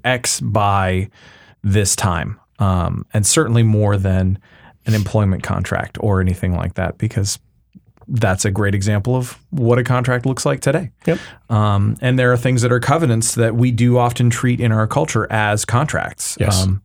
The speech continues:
Speaker 1: marriage is
Speaker 2: Marriage,
Speaker 1: a good
Speaker 2: yep.
Speaker 1: example of that. Um, we, we treat, we treat everything as temporary.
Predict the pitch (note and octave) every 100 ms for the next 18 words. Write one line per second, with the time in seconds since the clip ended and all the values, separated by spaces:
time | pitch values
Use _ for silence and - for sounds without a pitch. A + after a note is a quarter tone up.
0 | _ G2 F#2+ G2+ G2+ F#2+ G2 G#2 G#2 G#2+
1 | G2 G2 F#2+ G2 G2 G2+ - - - -
2 | - G2+ F#2+ F#2 F#2 F#2 - _ _ _
3 | _ - D3 A#2+ A#2 A2+ B2 C#3 - _
4 | - A#2+ B2 A#2+ B2 A2+ - _ _ _
5 | _ _ _ _ _ _ _ B2 C3+ -
6 | D3+ - A#2 A#2+ A2+ G2+ F#2+ - F#2+ G2
7 | E2 - -